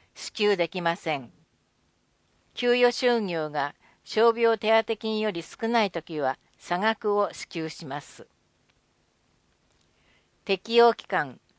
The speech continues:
令和二年一月一日から令和四年十二月三十一日の間で療養のため連続して仕事を休んだ期間のうち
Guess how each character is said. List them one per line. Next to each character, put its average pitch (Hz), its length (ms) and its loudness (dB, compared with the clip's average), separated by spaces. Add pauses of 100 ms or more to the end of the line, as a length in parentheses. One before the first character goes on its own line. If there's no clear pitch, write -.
(580)
令 233 240 8
和 180 140 6
二 175 160 -4
年 160 360 -4
一 196 180 -8
月 233 380 -2
一 214 120 0
日 220 220 -2
か 170 160 2
ら 131 180 -2 (280)
令 233 220 6
和 175 120 6
四 156 140 -2
年 151 280 -6 (100)
十 208 200 0
二 220 140 -2
月 214 180 -2
三 226 300 -2
十 165 160 -2
一 156 240 -8
日 214 240 -6
の 165 240 -2
間 160 320 0
で 143 180 -4 (380)
療 220 240 6
養 226 180 2
の 214 160 -2
た 196 140 -2
め 180 340 -2
連 220 300 0
続 220 260 -2
し - 80 -8
て 208 120 -4
仕 - 120 -8
事 214 300 0
を 208 80 2
休 202 320 -2
ん 196 80 -6
だ 151 100 -4
期 - 120 -18
間 185 260 0
の 156 120 -6
う 135 80 -10
ち - 280 -14